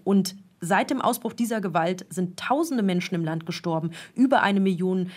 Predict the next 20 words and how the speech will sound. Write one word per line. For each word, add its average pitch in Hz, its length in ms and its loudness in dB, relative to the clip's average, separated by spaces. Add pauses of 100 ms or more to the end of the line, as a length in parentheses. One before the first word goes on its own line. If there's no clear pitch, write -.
(120)
sind 214 200 0
auf 175 120 -2
der 180 100 0
Flucht. 214 380 -4
Und 185 260 0
das 196 220 0
ist 220 100 -4
sozusagen 175 480 -2
auch - 80 -4
das - 220 -2
Mindset, 185 560 0
mit 175 160 0
dem 185 160 4
die 170 120 0
Menschen 180 380 0
da 170 80 2
leben. 190 380 0 (260)
Und 180 160 2
deswegen 190 880 0
ist - 260 -2